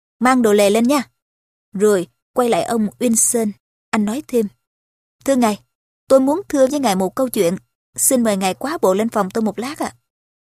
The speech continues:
Ông Wilson bước theo anh, như còn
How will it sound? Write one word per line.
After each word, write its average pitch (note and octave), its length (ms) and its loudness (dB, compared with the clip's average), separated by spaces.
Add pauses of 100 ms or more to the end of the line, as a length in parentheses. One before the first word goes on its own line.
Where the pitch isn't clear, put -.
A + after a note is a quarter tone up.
(240)
Ông A3+ 140 2
Wilson G#3 680 0
bước D4 300 -2
theo A3 140 -2
anh, G3+ 200 -4 (600)
như D4 120 0 (100)
còn G3+ 260 0